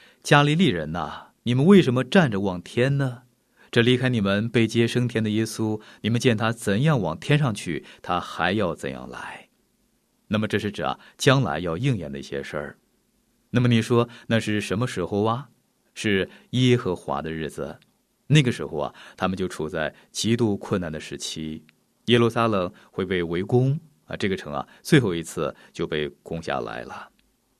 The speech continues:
好，我亲爱的朋友，今天的节目时间就到了，我们要先停在这里了。如果您对节目中我所分享的内容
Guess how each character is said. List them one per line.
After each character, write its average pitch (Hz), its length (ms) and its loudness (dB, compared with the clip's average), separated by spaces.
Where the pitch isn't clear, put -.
好， - 240 -4
我 95 100 -2
亲 95 160 -4
爱 95 40 -2
的 92 60 -4
朋 92 140 -4
友， 87 180 -2
今 139 220 4
天 131 140 2
的 127 80 4
节 113 120 -2
目 110 100 -2
时 95 160 -6
间 107 260 0
就 101 140 -2
到 90 240 -2
了， 78 320 -6
我 80 100 -6
们 87 100 -4
要 85 140 0
先 95 160 -4
停 85 160 -8
在 85 140 -2
这 82 140 -6
里 73 120 -8
了。 85 280 -6
如 101 100 -2
果 98 260 2
您 120 140 2
对 123 320 4
节 120 120 0
目 120 160 2
中 127 540 2
我 104 100 -2
所 104 140 0
分 113 160 0
享 95 160 -2
的 90 180 -2
内 120 140 -2
容 90 420 -2